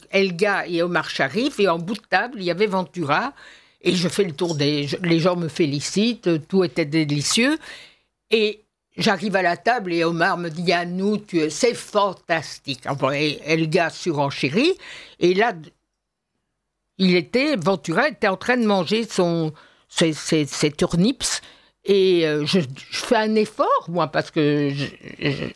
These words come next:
j'a-, je l'avais au travers de la gorge. Je dis, « Est-ce que tout va bien, monsieur ? » Il dit, «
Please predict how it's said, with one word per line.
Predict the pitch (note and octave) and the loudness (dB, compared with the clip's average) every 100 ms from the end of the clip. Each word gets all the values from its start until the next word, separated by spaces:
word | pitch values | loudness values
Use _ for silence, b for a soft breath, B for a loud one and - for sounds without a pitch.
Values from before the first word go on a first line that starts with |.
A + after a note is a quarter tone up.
| - | -6
j'a-, | C#3+ D3+ D3+ | 0 0 0
je | D#3 F#3 | -2 0
l'avais | D#3+ A#3 | 2 0
au | A3 | -2
travers | - E3+ D#3 D3 | -2 -2 -2 0
de | C#3 | 0
la | C3 E3+ | 0 2
gorge. | A#3+ D4+ B B | 0 0 B B
Je | - | -2
dis, « | F#3 B3 | 2 2
Est-ce | - | 0
que | A#3 | -2
tout | B3 | 0
va | G3 F#3 | 2 2
bien, | F3+ A#3 | 2 0
monsieur ? » | A#3+ - G#3+ A#3+ D4 _ - | 2 0 0 0 -2 _ -2
Il | G3+ | 2
dit, « | A3+ A3+ | 2 0